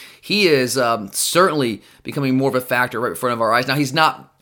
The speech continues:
necessarily making all the plays, but he's getting a lot more playing time. He's doing a great job blocking with some physicality on the outside. And we saw him show the potential, flash it at least, to make some plays,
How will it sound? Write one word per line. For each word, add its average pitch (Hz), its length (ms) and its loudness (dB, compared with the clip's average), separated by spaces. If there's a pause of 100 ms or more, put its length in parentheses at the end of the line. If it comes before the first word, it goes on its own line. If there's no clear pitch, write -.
necessarily 147 600 0
making 143 240 -2
all 131 100 0
the 113 80 -6
plays, 190 460 0
but 131 80 -2
he's 135 100 0
getting 147 140 -2
a 127 60 -2
lot 131 160 -2
more 131 120 -2
playing 151 320 -4
time. 143 280 0 (240)
He's 117 60 -12
doing 139 120 0
a 123 80 -4
great 143 240 0
job 135 240 0
blocking 131 360 -2
with 127 100 -6
some 123 80 -10
physicality 123 500 -4
on 120 60 -4
the 120 100 -4
outside. 123 500 -2 (240)
And 151 80 -8
we 170 60 -2
saw 196 180 0
him 196 80 4
show 196 140 -2
the 175 100 -4
potential, 165 600 -4
flash 165 440 -2
it 165 80 -2
at 139 80 4
least, 139 260 0
to 151 60 -4
make 131 220 -4
some 123 140 -10
plays, 123 340 -2